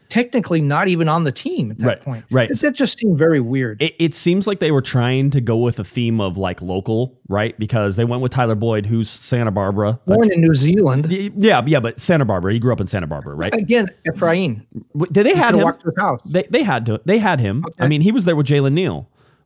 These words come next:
Speaker 2: Um, Efrain is, how do I say it nicely?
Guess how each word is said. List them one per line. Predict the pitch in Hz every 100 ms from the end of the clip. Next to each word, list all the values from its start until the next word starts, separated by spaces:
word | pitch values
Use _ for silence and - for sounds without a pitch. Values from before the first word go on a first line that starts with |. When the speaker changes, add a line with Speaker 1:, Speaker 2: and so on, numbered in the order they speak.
| -
Speaker 2:
Um, | 131 127 -
Efrain | 156 180 160 165 165
is, | 135 - - _ _ _ _ _ _ _ _ _ _
how | - - - 98
do | 101
I |
say | 101 131
it |
nicely? | 117 90 - 82